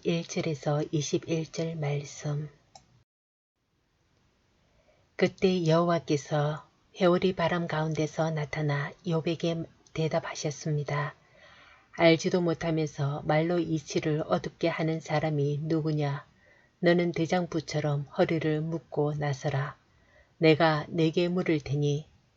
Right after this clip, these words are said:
내게 대답해 보아라. 내가 땅에 기초를 놓을 때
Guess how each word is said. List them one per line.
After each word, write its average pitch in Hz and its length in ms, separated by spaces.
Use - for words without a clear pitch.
내게 151 380
대답해 156 680
보아라. 143 560
내가 156 560
땅에 175 400
기초를 170 640
놓을 151 240
때 143 480